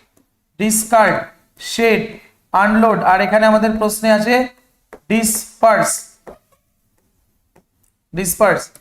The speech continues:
তাহলে এখানে অবটেইন, অ্যাচিভ, নারিশ, গেইন, কালেক্ট, আর্ন, এগুলো সব সিনোনিম আর এগুলো সব অ্যান্টোনিম।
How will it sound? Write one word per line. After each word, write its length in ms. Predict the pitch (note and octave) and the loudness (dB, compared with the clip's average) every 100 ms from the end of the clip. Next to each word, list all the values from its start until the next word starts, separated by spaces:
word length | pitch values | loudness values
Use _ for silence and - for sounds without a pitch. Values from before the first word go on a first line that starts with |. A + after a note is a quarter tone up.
| _ _ _ _ _ _ | _ _ _ _ _ _
তাহলে 200 | - F#3 | -4 0
এখানে 160 | G3+ G#3+ G3 | 0 0 -2
অবটেইন, 380 | F#3+ A#3 A3+ A#3 A3+ - - | -2 -2 0 -2 -8 -14 -4
অ্যাচিভ, 400 | F3+ F#3 A3 A#3 A#3 A3+ - - E3 | -2 -2 -2 -4 -4 -10 -18 -12 -4
নারিশ, 380 | F#3 G3 A3+ A3 - - _ _ | 0 0 0 -2 -8 -16 _ _
গেইন, 300 | F3+ G#3 A3+ A#3+ A#3+ - _ _ - | 0 2 2 0 -4 -12 _ _ -2
কালেক্ট, 420 | F#3+ G#3+ A#3 A#3 - _ _ - | 0 2 0 -4 -14 _ _ -4
আর্ন, 360 | F#3+ G3+ F3+ C#3 B2 - _ _ - | 0 2 0 -4 -12 -20 _ _ -12
এগুলো 180 | F#3 G#3+ A3 | -6 -2 0
সব 120 | A3 A3 A3 | 2 0 0
সিনোনিম 400 | A3 A3+ G3+ F3+ D3 - _ _ _ _ _ _ _ _ - | 0 2 2 -2 -6 -12 _ _ _ _ _ _ _ _ -4
আর 220 | F3+ G#3 F#3+ | 0 0 -2
এগুলো 200 | F#3+ G#3 A3 | -4 -2 0
সব 120 | A3 A3+ | 2 2
অ্যান্টোনিম। 420 | G#3 A3 G#3+ F3+ | 2 0 0 -2